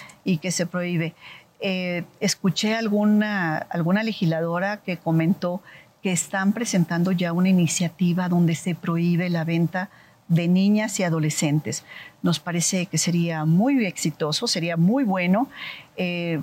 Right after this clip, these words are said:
a mí me parece en lo personal que sería muy bueno que se prohibiera tajantemente y además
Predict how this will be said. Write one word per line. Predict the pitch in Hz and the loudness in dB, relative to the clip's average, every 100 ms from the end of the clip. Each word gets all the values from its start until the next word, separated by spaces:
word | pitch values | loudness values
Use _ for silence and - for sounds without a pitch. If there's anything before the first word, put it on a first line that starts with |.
| - | -4
a | 160 | 0
mí | 185 214 | 2 2
me | 220 | 0
parece | - 165 175 | -2 -2 0
en | 170 | 0
lo | 147 | 0
personal | 156 - 156 156 214 | -2 0 0 0 -2
que | 254 | -4
sería | - 170 165 160 - - - _ | -4 -2 -2 -4 -10 -20 -20 _
muy | 185 226 269 | 2 2 2
bueno | 196 175 170 202 | 0 0 0 0
que | 180 160 | 0 0
se | - 156 | 0 -2
prohibiera | - 165 165 151 170 185 208 | -2 0 2 2 2 -2 -6
tajantemente | 208 - 160 165 208 175 170 185 | -8 -4 -4 0 2 2 2 2
y | 226 185 | 2 2
además | 165 160 160 165 180 370 - | 0 0 2 2 0 -2 -6